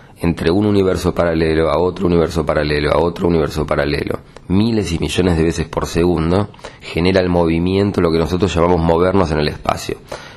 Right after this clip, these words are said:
En realidad lo que se mueve es la conciencia. La conciencia vibra y al vibrar va pasando de un universo a otro, tan similares unos a otros que dan la impresión de movimiento. Con lo cual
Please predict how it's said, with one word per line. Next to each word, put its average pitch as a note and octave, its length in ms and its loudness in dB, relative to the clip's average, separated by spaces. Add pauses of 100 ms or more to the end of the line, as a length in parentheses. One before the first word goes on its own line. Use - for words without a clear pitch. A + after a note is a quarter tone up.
En F2 80 -2
realidad F2 300 2
lo A2 100 0
que E2 120 -2
se - 120 -6
mueve F#2+ 480 2
es D#2+ 80 -2
la E2 120 0
conciencia. D#2 680 -2
La D2 100 -4
conciencia F2 540 0
vibra F#2+ 560 2 (480)
y E2 40 0
al E2 140 2
vibrar F#2 640 0 (920)
va G2 220 2
pasando F#2 440 2
de D2 120 2
un F#2 120 2
universo F2 500 2
a F2 60 2
otro, E2+ 420 -2 (320)
tan A2 260 0
similares G2 640 0
unos D#2 240 -2
a D2+ 80 2
otros D#2+ 460 -2 (340)
que E2+ 140 -2
dan F2 160 2
la F#2+ 80 2
impresión F2 460 -2
de E2+ 60 2
movimiento. D2 800 -2 (1300)
Con F#2 180 2
lo F#2+ 140 0
cual F#2 320 0